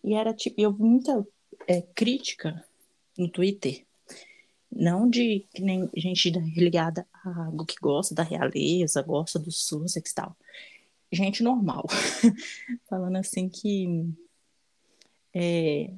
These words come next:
ah, uma pesquisa voltada pra classe média alta e alta. Tipo assim, nada que tem aqui é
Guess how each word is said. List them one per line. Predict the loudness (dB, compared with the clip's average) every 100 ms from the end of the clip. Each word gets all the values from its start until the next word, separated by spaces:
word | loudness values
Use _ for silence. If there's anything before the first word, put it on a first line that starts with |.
| -18 _
ah, | -2 0 0 0
uma | 0 -2
pesquisa | 0 0 -2 -4 -2 -2
voltada | -2 -4 -6 -6 -8 -6 -6
pra | -6 -4 -2 -2 -2 -2 -4 -6 _ _ _ _ _ _
classe | 0 0 0 -2
média | 0 0 -2 -2
alta | 0 2 0 -4 -6 0
e | 2
alta. | 4 2 0 -4 -6 -6
Tipo | -6 -4
assim, | -2 0 0
nada | 0 0 -2
que | -4
tem | -4 -2 -4
aqui | -4 -2 0 0 -2 -8 _ _ _ _ _ _ _ _ -20 -20 _ -4
é | -2 -2